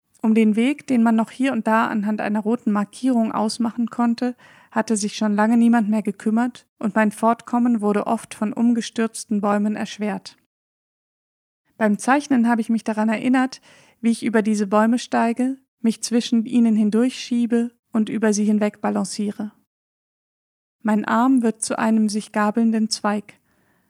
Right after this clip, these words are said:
ein Tastwerkzeug, mit dem ich versuche, eine taktile Balance zu finden. Auf der rechten Zeichnung ist die Insel Navarino aus verschiedenen Perspektiven dargestellt.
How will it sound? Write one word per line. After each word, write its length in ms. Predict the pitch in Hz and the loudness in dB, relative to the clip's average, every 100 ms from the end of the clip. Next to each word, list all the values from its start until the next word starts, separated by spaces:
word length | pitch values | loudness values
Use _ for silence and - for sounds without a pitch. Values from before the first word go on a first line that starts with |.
| _ - | _ -4
ein 140 | 220 | -4
Tastwerkzeug, 1040 | - 254 - - 214 - - 202 214 - _ _ _ _ | -2 -6 -6 -6 -6 -6 -6 -4 -4 -8 _ _ _ _
mit 180 | 220 208 | -6 -2
dem 140 | 226 220 | 0 0
ich 120 | - | -2
versuche, 640 | 214 202 233 - 240 240 _ | -4 -2 -4 -4 -6 -6 _
eine 260 | - 214 214 | -2 -2 0
taktile 480 | 220 - - 269 254 | -4 -6 -2 0 2
Balance 480 | 220 214 208 208 - | 2 2 0 -4 -8
zu 120 | 196 | -12
finden. 520 | - 202 180 - 202 - _ _ _ _ - | -8 -8 -8 -12 -12 -14 _ _ _ _ -4
Auf 220 | 220 - | -4 -2
der 160 | 214 | -4
rechten 320 | 226 262 240 226 | -4 -4 -2 -2
Zeichnung 560 | 214 220 - 269 311 | -2 -4 -2 -2 -2
ist 200 | - - | -6 -8
die 120 | 220 | -6
Insel 260 | 226 226 226 | -4 -2 0
Navarino 600 | 220 208 202 220 254 262 | 0 0 0 2 2 2
aus 180 | - 220 | 0 -2
verschiedenen 540 | - 214 247 240 226 | -4 -4 -2 0 -2
Perspektiven 720 | 214 208 - 208 - 233 214 196 | -2 -8 -6 -8 -4 -4 -2 -2
dargestellt. 760 | 180 175 190 - 180 175 - | -4 -6 -10 -10 -10 -10 -12